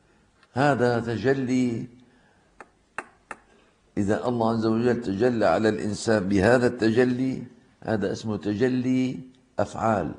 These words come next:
الله تجلى عليك باسم، اسم الفعال، الفعال لما يريد، يفعل ما يشاء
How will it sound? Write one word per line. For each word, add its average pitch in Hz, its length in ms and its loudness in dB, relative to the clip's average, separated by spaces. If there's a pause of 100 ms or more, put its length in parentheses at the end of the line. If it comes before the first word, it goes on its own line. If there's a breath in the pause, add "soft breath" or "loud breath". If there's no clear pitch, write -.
(840 soft breath)
الله 98 520 -2
تجلى 101 420 -2
عليك 113 480 0
باسم، 123 800 -4 (520 loud breath)
اسم 107 220 -6
الفعال، 107 760 -2 (680)
الفعال 135 1040 -2
لما 135 420 0
يريد، 117 600 0 (1300)
يفعل 143 400 0
ما 131 260 0
يشاء 117 600 -2